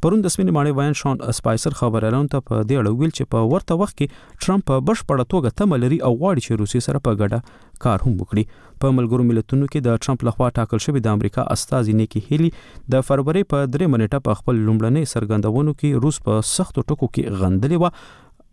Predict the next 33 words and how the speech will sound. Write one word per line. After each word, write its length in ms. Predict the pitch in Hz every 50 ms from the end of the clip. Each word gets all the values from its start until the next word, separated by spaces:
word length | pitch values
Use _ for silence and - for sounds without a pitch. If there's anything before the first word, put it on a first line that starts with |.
| _ _ -
او 120 | 107 113 123 139 131 - - 127 120 117
ویل 180 | 165 208 190 156
یې 100 | 143 135
وو 160 | 135 143 156 - -
چې 120 | 123 113 -
کرایمیا 360 | - 104 95 98 110 120 139 147 120
د 100 | 120 - - 110
اوکراین 280 | - - 123 - 104 - - _ 95 90 101
برخه 220 | 123 135 - - 139
ده 80 | 143 156 147 - 123
او 20 | 117 - -
پر 120 | 117 113 110 104 107
روسیې 300 | 110 104 - - 170 139
د 100 | 117 107 -
کرایمیا 340 | - 104 95 107 135 151 143 -
په 100 | 104 -
تړاو 260 | 95 98 127 160 175 - - - - - - - 131
د 100 | 131 123
امریکا 320 | 113 113 123 - 165 151 123 107
بندیزونه 500 | 110 110 104 101 107 101 107 135 151 143 123
به 120 | 131 127 - -
تر 100 | 113 104
هغې 320 | 101 107 104 123 156 147 - -
په 100 | 101 -
خپل 240 | - - - 110 98 92
ځای 180 | 113 151 175 165
وي 80 | 180 180 -
چې 500 | - - - - - - - - 165 - 180
تر 120 | 170 -
څو 100 | - 196 156 - -
کرا-، 160 | - - - - 117 113 113 117 117
روسیې 440 | 147 151 - - - 175 180 165 - -
کرایمیا 420 | - 110 107 110 117 147 160 127